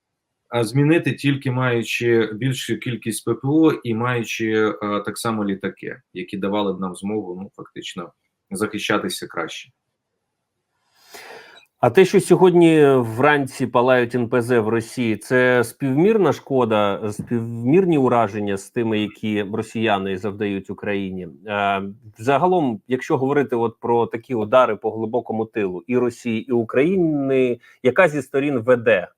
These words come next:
Speaker 2: в цій грі?
Speaker 1: А, у Росії більше, е, засобів ураження, очевидно. У них є авіація стратегічна, яка може застосовувати ракети по території України.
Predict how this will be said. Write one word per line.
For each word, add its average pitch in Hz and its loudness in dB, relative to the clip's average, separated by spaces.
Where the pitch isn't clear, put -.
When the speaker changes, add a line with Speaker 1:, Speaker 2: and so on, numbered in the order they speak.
Speaker 2:
в - -20
цій 87 -12
грі? 82 -20
Speaker 1:
А, 120 2
у - -4
Росії 156 4
більше, 151 2
е, 120 0
засобів 117 -2
ураження, 92 -4
очевидно. 98 -4
У 92 -6
них 120 -6
є 120 -2
авіація 120 -2
стратегічна, 107 -8
яка 101 -6
може 104 -4
застосовувати 98 -4
ракети 95 -4
по 104 -2
території 95 -6
України. 90 -4